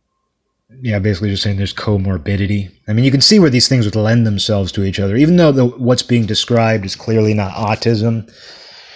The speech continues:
you can see where those two things would kind of bleed into each other. There's kind of a, probably a blurry line between them.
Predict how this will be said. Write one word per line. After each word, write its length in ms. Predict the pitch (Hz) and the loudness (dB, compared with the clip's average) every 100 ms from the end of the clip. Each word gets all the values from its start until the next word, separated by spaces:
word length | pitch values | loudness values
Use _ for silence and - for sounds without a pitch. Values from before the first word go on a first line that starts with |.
| - _ - | -20 _ -4
you 80 | 127 | 0
can 120 | 123 | 2
see 160 | - | 4
where 100 | 135 | 4
those 180 | 113 107 | 2 0
two 160 | - 104 | 0 -2
things 320 | 113 107 98 | 0 0 0
would 80 | 92 | -2
kind 180 | 107 104 | -2 -2
of 100 | 90 | 0
bleed 260 | 107 101 | 0 2
into 300 | 98 101 101 | 2 0 0
each 180 | 101 - | -2 -2
other. 260 | 104 101 101 | -2 0 0
There's 160 | 101 | -2
kind 180 | - 104 | -2 -2
of 100 | 98 | 0
a, 220 | 101 98 - | -2 -2 -4
probably 220 | 104 98 | -4 -2
a 40 | |
blurry 400 | 92 98 101 98 | -2 -2 0 2
line 320 | 98 101 101 98 | 0 0 0 -2
between 400 | - 107 104 101 | -4 -2 0 0
them. 280 | 104 95 | -2 -4